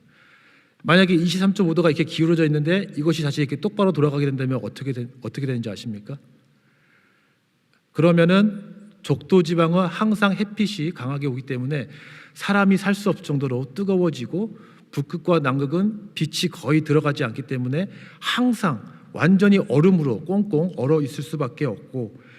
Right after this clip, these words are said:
그리고 대기라든지 모든 것들이 쉽게 움직이지 않기 때문에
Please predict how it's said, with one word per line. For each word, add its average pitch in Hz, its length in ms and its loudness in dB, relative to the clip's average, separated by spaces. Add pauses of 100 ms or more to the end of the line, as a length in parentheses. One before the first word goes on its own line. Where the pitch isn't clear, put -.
(280)
그리고 165 480 2 (220)
대기라든지 170 640 2
모든 143 280 -2
것들이 156 600 -2 (180)
쉽게 - 340 -4
움직이지 147 540 0
않기 110 280 -6
때문에 131 440 -2